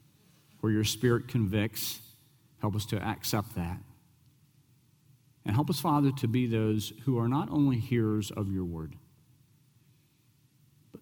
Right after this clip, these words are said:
actually those who put it into practice. Be with us, Lord, we pray in Christ's name.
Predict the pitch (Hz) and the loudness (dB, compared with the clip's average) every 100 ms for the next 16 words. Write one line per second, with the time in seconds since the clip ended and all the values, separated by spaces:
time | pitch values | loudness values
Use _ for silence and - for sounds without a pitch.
0 | - 139 143 - 117 104 98 95 - - | -2 -2 0 -2 0 0 0 -6 -8 -4
1 | 131 131 131 107 104 - - 76 - - | -2 -2 -4 -4 -4 -6 -10 -10 -12 -16
2 | - - _ _ _ _ _ _ _ _ | -16 -18 _ _ _ _ _ _ _ _
3 | _ 117 113 110 98 - - 104 104 95 | _ 0 0 0 -4 -4 -4 -2 -2 -2
4 | 101 92 120 113 - 95 | -4 -2 -2 -2 -2 -4